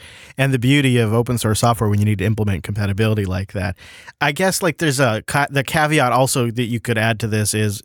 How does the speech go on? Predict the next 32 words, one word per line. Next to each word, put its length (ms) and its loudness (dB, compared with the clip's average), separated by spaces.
it's 320 -6
not 320 -2
currently 680 -2
implemented, 600 -2
um, 340 -2
s-, 180 -8
uh, 140 0
Swarm 240 0
support 360 -2
isn't 180 -2
currently 260 -2
implemented. 340 -2
So 120 2
if 100 -2
you 80 -2
use 220 0
Swarm 440 2
functionality 640 0
with 200 -2
Docker, 360 0
you're 160 0
not 220 0
gonna, 220 -4
you're 140 -4
not 120 -4
gonna 120 -2
have 80 -2
a 40 -6
good 140 -4
time 180 -4
with 100 -6
Podman. 420 -4